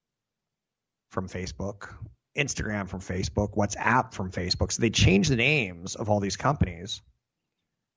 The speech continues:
And Zuckerberg was wrong. The, his research told him, "No, no, no, no, no, no. Do not kill the name Facebook.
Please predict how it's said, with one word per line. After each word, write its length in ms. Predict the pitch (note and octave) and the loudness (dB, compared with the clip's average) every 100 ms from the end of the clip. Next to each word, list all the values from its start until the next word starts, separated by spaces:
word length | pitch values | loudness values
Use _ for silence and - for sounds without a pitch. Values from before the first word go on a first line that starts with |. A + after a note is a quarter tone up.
| _ _ _ _ _ _ _ _ _ _ _ _ _ _ _ | _ _ _ _ _ _ _ _ _ _ _ _ _ _ _
And 360 | C#3 C3 A#2 - _ _ _ | -6 -6 -10 -16 _ _ _
Zuckerberg 560 | - A2+ - E3 D3 - | -6 -6 -2 2 2 2
was 140 | F#2 | 0
wrong. 440 | E2+ F2+ G#2 E2 E2+ | 2 2 2 0 -6
The, 80 | G#2 | -4
his 360 | - - E3+ D#3+ | 4 8 8 8
research 460 | D3+ E3 A2 - | 6 6 2 0
told 240 | - A#2 A2 | 2 2 2
him, 140 | A2 | 2
"No, 100 | A#2+ | 4
no, 140 | C3 | 4
no, 120 | B2 A#2+ | 4 4
no, 140 | A2+ | 4
no, 100 | G#2+ | 2
no. 260 | G#2 F2 - - - - - _ _ _ _ _ _ | 0 0 -2 -2 -2 -8 -18 _ _ _ _ _ _
Do 140 | - B2 | 0 2
not 320 | C3 B2+ - | 4 2 0
kill 180 | - D3+ | 4 6
the 60 | |
name 180 | C3 G#2 | 6 2
Facebook. 560 | F#2+ F#2+ - - - | 0 -4 -4 -8 -10